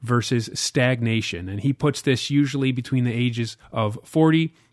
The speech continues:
and sixty-five. And assuming you went through the prior six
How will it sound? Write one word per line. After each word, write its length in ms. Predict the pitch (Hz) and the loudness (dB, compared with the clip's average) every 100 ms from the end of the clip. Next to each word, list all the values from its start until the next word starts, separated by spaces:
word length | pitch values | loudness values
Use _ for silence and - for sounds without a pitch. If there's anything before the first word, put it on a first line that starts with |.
| - | -6
and 180 | 131 120 | -2 0
sixty-five. 840 | - 147 - 139 - 120 98 95 - _ - - | 0 -2 -2 -2 0 0 0 -6 -12 _ -20 -6
And 360 | 127 120 120 113 - | -2 2 0 -2 -4
assuming 400 | 123 - 170 170 | -2 2 4 6
you 100 | 160 | 6
went 200 | 151 147 | 4 2
through 300 | 151 143 135 - - | 2 2 0 -6 -6
the 100 | 127 | -4
prior 380 | - 156 151 139 | 0 2 4 2
six 400 | - 165 - | 0 -4 -4